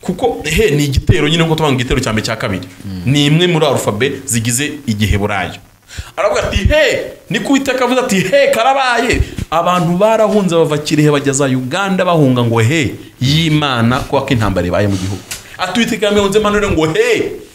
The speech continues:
Speaker 1: Abantu barahunga. N'uyu munsi barimo bataragaruka. Ariko barimo baragarutse bicuza. Inzara yarabakubise. Baragaruka mu Rwanda icyo gihe. Ibi bintu byinjiye bite kugira ngo bigere iyo bigeze uyu munsi?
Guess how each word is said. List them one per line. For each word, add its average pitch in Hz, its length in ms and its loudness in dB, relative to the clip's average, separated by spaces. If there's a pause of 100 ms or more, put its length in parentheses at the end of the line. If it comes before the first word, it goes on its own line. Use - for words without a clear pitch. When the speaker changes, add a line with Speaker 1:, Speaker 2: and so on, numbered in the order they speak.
(460)
Speaker 1:
Abantu 160 200 2
barahunga. 147 680 2
N'uyu 151 160 0
munsi 143 160 0
barimo 143 180 2
bataragaruka. 113 500 -2 (200)
Ariko 156 160 -2
barimo 127 180 0
baragarutse 156 460 0
bicuza. 143 540 -2 (180)
Inzara 127 400 0
yarabakubise. 202 640 -4 (480)
Baragaruka 131 480 -2
mu 135 80 -2
Rwanda 123 280 0
icyo 120 160 0
gihe. 101 260 -4 (680)
Ibi 202 260 2
bintu 170 460 2 (640)
byinjiye 143 840 0
bite 180 480 0 (680)
kugira 156 380 0
ngo 139 160 4
bigere 135 340 0
iyo 151 100 2
bigeze 113 340 0
uyu 101 100 2
munsi? 92 400 -4